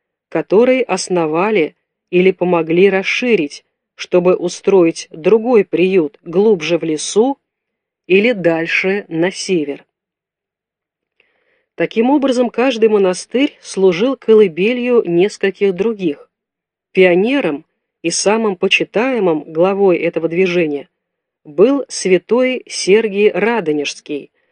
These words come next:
основатель Троицкого монастыря примерно в семидесяти пяти километрах на северо-восток от Москвы.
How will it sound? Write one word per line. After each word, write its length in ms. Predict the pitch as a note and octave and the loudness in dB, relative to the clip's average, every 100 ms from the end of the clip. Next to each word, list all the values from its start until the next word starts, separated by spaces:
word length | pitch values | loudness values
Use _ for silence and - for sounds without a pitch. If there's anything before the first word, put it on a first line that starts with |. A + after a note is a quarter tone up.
| _ | _
основатель 720 | - D#3 - E3 E3+ A3 G#3+ G3+ | -14 -10 -4 -2 0 0 0 -2
Троицкого 640 | - A#3 A#3 - - F3+ | 0 2 2 0 -2 0
монастыря 640 | F3 E3 - E3 F#3 B3 | 0 -2 -2 -2 0 -2
примерно 600 | - E3 F3+ A3 G#3 G3+ - _ _ _ | -2 0 0 0 0 -4 -6 _ _ _
в 80 | - | -8
семидесяти 640 | - F#3 G#3 B3 A3 A3 | -2 2 2 0 -6 -6
пяти 260 | G3+ F#3 A3 | -6 -6 -4
километрах 840 | - F#3 E3 E3+ A3 G#3+ G3+ - _ _ _ | -2 -2 0 0 0 -2 -6 -8 _ _ _
на 220 | F3 F3+ | 2 2
северо-восток 1000 | - - A3+ A3+ G#3 F3+ - - E3 - | 2 0 2 2 0 -2 -6 -4 -4 -4
от 160 | D#3+ D#3+ | -10 -4
Москвы. 600 | E3+ F3+ - D#3 D3 - | -4 -4 -8 -6 -6 -8